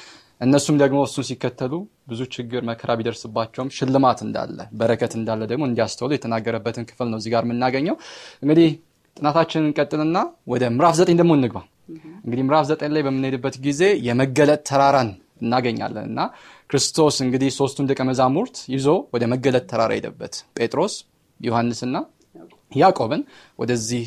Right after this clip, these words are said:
ስፍራ ይዞ የሄደበትን ክፍል እናገኛለን እና በዚህ ክፍል ላይ አንዳንድ ጥያቄዎችን እናንሳ። የመጀመሪያው ጥያቄ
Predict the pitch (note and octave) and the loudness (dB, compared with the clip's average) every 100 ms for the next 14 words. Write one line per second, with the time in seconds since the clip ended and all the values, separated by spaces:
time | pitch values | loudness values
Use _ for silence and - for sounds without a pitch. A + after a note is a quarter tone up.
0 | A2+ - - A#2+ A#2+ A2 B2 A2+ A2+ A2 | -10 -12 -4 0 0 0 -4 -4 -6 -8
1 | A2 A#2 A2+ A2 _ - D#3 C3 A#2 G#2+ | -10 -8 -10 -12 _ -2 0 0 -2 -6
2 | G#2 - - A#2 F#3 - - _ _ _ | -10 -10 -10 -8 -8 -10 -20 _ _ _
3 | _ - A2 B2+ A#2+ A#2+ F#3+ E3+ - D#3 | _ -14 -4 -2 -2 0 0 0 0 2
4 | F#3+ F3+ C#3 C3+ C3+ B2+ C3 B2+ E3 B2 | 4 4 2 0 0 -2 -2 -2 0 0
5 | A2+ - B2 B2 C3+ C3+ C#3+ C#3 C#3 D3+ | -4 -10 -6 -2 -2 0 0 -2 -2 -2
6 | D#3 | 0